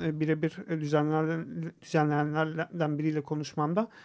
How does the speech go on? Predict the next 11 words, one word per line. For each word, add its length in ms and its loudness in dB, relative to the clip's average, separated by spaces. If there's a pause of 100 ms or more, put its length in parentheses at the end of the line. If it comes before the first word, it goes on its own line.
(420)
e, 240 2
İstiklal 300 4
Caddesi'ne 420 0
artık 280 -4
sinema 380 0
kalmadığı 420 2
için, 460 -2
e, 400 2
biz 220 -2
de 100 4
bu 400 0